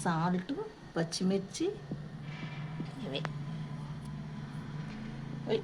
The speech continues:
పచ్చియే చేయాలని నేను అనుకున్నాను. పచ్చి అంటే మనకి దాంట్లో నుంచి సారం పోకుండా ఉంటుంది.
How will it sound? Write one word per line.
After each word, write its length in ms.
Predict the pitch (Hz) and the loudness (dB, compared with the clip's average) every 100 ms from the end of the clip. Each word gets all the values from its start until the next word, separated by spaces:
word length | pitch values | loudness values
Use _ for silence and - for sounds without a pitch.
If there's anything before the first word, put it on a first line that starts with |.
| - | 12
పచ్చియే 460 | 214 - 226 220 226 202 | 12 12 12 12 12 12
చేయాలని 520 | 196 196 190 196 208 | 12 12 12 10 10
నేను 140 | 185 170 | 10 10
అనుకున్నాను. 640 | 170 - 180 160 156 220 - | 10 8 8 8 8 4 6
పచ్చి 360 | 202 - 190 190 | 4 6 6 8
అంటే 520 | 180 - - 254 302 - 190 | 8 6 8 10 8 6 6
మనకి 560 | 185 170 220 247 - | 6 6 6 6 6
దాంట్లో 380 | 180 190 185 190 | 8 8 10 8
నుంచి 280 | 185 185 - - | 8 4 4 10
సారం 340 | 180 185 180 | 12 12 10
పోకుండా 580 | 160 175 180 190 185 214 226 | 10 10 12 10 10 10 8
ఉంటుంది. 440 | 170 160 175 240 | 8 8 8 8